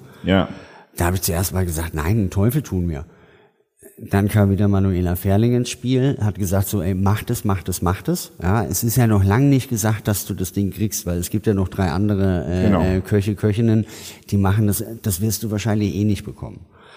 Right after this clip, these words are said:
Speaker 2: Und ich, ich weiß noch, ich, ich hatte die Hose so gestrichen voll. Und in dieser Pilotsendung, da war Janine Kunze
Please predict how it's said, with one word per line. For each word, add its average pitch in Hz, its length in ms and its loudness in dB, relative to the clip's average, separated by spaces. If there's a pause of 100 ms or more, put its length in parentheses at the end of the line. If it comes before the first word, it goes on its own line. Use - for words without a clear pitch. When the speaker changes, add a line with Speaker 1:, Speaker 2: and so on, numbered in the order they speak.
(380)
Speaker 2:
Und 95 420 4 (320)
ich, - 280 -8 (260)
ich 98 200 -2
weiß 127 380 2
noch, 135 300 0
ich, - 420 -4
ich 95 240 -4
hatte 110 280 0
die 98 220 -2
Hose 104 420 0
so 92 180 -4
gestrichen 120 680 -8
voll. 90 440 -2 (640)
Und 101 140 4
in 104 120 4
dieser 98 560 2
Pilotsendung, 107 1040 -2
da 92 160 -2
war 92 280 -2 (100)
Janine 98 540 0
Kunze 117 500 -4